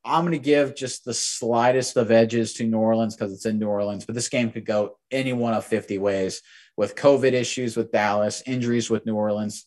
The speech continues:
Uh, it's, uh, it depends on who actually shows up to the game Thursday, uh, on the field for both teams. I'm going, just 'cause New Orleans is at home, I'm going New Orleans, but, I mean, this game's a mystery to me.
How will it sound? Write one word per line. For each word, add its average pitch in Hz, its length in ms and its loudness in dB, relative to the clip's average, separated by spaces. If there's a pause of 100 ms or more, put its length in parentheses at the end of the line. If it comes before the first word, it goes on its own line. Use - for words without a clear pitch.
(100)
Uh, 110 200 -8
it's, - 320 -8 (560)
uh, 117 160 -8
it 135 100 -6
depends 170 320 2
on 156 140 2
who 151 160 0
actually 139 320 0
shows 131 300 0
up 120 160 2
to 117 100 -10
the 113 80 -2
game 117 300 0
Thursday, 107 680 0 (360)
uh, 107 300 4
on 117 200 2
the 110 80 0
field 110 360 0
for 101 280 -2
both 101 300 2
teams. 98 420 -8
I'm 139 160 0
going, 131 400 2
just 160 140 0
'cause 156 140 2
New 156 80 -2
Orleans 131 300 0
is 120 80 -4
at 117 160 2
home, 117 240 2
I'm 113 140 0
going 110 200 2
New 104 60 -2
Orleans, 101 420 -6
but, 92 280 -2
I 101 140 -10
mean, 92 80 -12 (120)
this 117 160 -2
game's 98 280 -4
a 95 40 -6
mystery 95 360 -6
to 92 60 -8
me. 92 220 -8